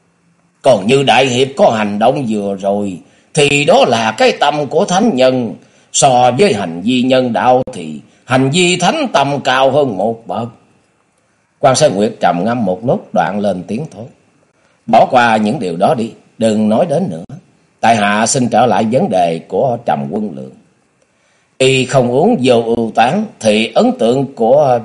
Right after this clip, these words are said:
giới cảnh thứ hai vĩnh viễn còn khắc ghi trong tâm não của y." Tần Tử Minh cười nhẹ: <laughs> "Y quên hay không quên, cái đó chẳng quan hệ gì.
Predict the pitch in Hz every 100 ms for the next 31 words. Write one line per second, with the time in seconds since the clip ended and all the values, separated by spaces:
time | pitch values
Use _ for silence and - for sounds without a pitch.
0 | 107 160 208 - 156 156 190 120 117 107
1 | 98 - 101 107 202 - 92 82 - 185
2 | - 113 110 98 107 101 101 85 110 165
3 | 104 101 104 - _ _ _ _ _ _
4 | _ _ _ 90 80 104 143 113 110 76
5 | 64 60 60 60 - _ _ _ _ 127
6 | 107 - _ _ _ _ _ _ _ -
7 | 147 139 147 151 147 143 139 - 139 127
8 | 127 127 120 117 156 160 165 143 123 143
9 | 123 208 151 139 123 123 101 95 120 120
10 | 87 80 69